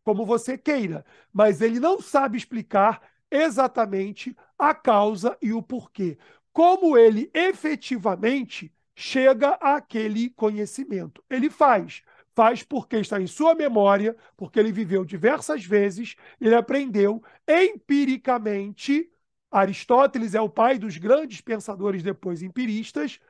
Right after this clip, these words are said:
a fazer aquele bolo, aquela casa ou o que quer que seja. Bom, queridos e queridas,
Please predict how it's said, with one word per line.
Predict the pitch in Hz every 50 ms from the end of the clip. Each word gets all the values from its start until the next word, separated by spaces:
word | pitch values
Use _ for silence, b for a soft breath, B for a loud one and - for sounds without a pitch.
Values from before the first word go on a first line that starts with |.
| b b b
a | 240 226 214 208
fazer | - 247 254 240 175 165 190 196 196 - - _ _ _ _
aquele | 269 240 233 - - 220 190 190 196 233
bolo, | 190 147 175 180 175 175 180 190 208 b b b b _
aquela | 220 226 220 - 202 196 202 190
casa | - - 202 180 170 170 175 151 196 208 202 b b b _ _
ou | - 226 226 233 294 320
o | 359 254 175
que | - 285 254
quer | - 214 190 190 - -
que | _ 262 247
seja. | - - - 160 165 160 - - _ _ _ _ _ _ _ _ _ -
Bom, | - 269 277 233 180 156 - _ _ _ _ _ _
queridos | - 233 220 214 285 320 302 220 240 214 226
e | 240
queridas, | - 226 196 190 196 240 277 285 226 247 269 262 - -